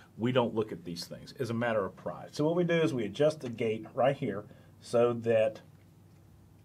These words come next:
the drum can spin. And then what I wanna do is I wanna position that piece of brass, I'm gonna loosen this wing nut up,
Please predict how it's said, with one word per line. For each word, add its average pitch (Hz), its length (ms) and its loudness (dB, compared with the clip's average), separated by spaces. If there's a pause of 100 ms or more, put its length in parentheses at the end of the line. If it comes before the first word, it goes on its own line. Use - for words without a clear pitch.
(280)
the 120 100 -4
drum 135 480 2
can 110 180 2
spin. 107 460 0 (880)
And 120 140 -2
then 160 120 6
what 160 120 8
I 190 60 10
wanna 196 200 6
do 104 280 0 (1700)
is 98 160 -4
I 117 60 4
wanna 123 200 4
position 180 760 4 (320)
that 160 220 2
piece 196 220 -4
of 170 120 -2
brass, 139 580 2 (240)
I'm 95 60 -12
gonna 110 140 -6
loosen 131 360 0
this 127 180 -2
wing 143 260 0
nut 87 200 -2
up, 90 240 -4